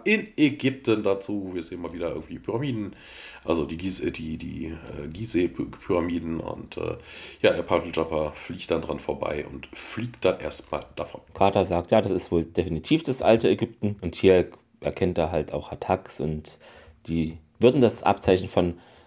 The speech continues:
Speaker 2: Ra tragen. Und Carter, ja, der hatte ja auch während der Zeit auf der Erde geherrscht.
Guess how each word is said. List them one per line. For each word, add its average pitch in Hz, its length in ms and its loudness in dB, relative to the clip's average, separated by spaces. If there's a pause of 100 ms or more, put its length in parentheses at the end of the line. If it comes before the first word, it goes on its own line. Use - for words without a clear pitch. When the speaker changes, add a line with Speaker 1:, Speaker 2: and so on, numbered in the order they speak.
Speaker 2:
Ra 90 220 6
tragen. 85 540 2 (180)
Und 85 160 -2
Carter, 82 260 2
ja, 80 120 6
der 80 100 4
hatte 80 140 -4
ja 76 160 0
auch 71 200 -4 (640)
während 110 200 6
der 92 120 2
Zeit 87 200 4
auf 73 120 0
der - 100 0
Erde 78 200 0
geherrscht. 82 500 -2